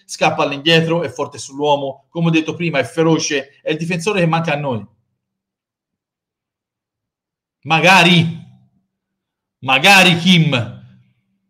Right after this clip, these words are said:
Mi sembrava una cavolata, però vedo che nelle ultime ore questa voce, comunque, visto anche gli ottimi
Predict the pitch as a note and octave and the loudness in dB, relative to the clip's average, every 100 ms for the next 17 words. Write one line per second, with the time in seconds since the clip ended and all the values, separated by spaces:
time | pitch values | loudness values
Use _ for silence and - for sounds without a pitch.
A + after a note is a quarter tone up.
0 | _ _ _ - E3 F#3 F3 A3+ G#3 G3 | _ _ _ -12 -2 0 4 6 6 6
1 | F#3+ A#3+ B3 F3 D#3 E3+ G3+ G3+ F#3+ E3+ | 4 6 6 6 4 2 2 2 2 2
2 | F3 G3 F#3+ A3 G#3 F3+ D3+ D#3 D#3 F#3 | 2 2 0 0 0 2 0 -2 -2 -4
3 | D3 C3 D3+ C3+ C3 F3 D#3+ D3 C#3+ F#3+ | -2 -4 -4 -6 -6 -6 -6 -6 -6 -4
4 | F#3 F3+ E3 D3 G3+ E3 F#3 E3 C3 | -2 -4 -4 -2 0 -2 -4 -6 -6